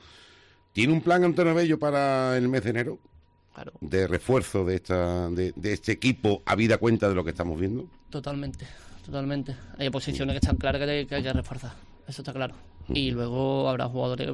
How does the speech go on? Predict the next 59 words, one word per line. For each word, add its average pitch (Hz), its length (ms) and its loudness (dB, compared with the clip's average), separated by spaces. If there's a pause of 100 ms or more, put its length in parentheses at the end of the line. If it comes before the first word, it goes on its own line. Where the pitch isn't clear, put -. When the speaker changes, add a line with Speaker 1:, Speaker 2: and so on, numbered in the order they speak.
(160)
Speaker 2:
lógicamente, 127 420 -4
que 147 80 -4
si 120 80 -8
el 127 60 -4
equipo 127 240 -4
sigue 131 160 -4
así, 127 180 -4
van 135 120 -4
a 147 60 -2
tener 151 180 -2
que 143 40 -4
salir. 135 280 -2 (1120)
No 143 120 -4
te 135 80 -6
voy 143 100 0
a - 20 0
decir 143 360 2
si 131 240 -4
uno, 139 280 0
dos 143 160 0
o 135 100 -4
cuatro, 151 380 -2 (440)
pero 131 200 -8
que 135 60 -10
estoy 131 200 -12
seguro 131 340 -6
que, 135 260 -2
estoy 131 160 -10
seguro 127 260 -4
no, 143 80 -4
que 135 80 -4
te 127 100 -4
digo 131 180 -2
ya 131 160 -2
que, 139 380 -4 (720)
que 135 140 0
van 131 140 0
a 131 40 0
tener 135 200 0
que 139 80 -4
salir 135 260 -2
porque 156 300 0
al 143 80 0
final 135 400 -2 (560)
es 156 140 -4
rendimiento 160 680 -4
y 165 100 -4
el 147 140 -6
que 139 120 -12
ha 135 40 -6
venido 139 180 -4
aquí 139 120 -4
y 170 100 -4
no 139 60 -6
está - 140 -8
cumpliendo, 139 440 -4
pues 160 140 -2
tendrá 151 240 -4
que, 135 240 -6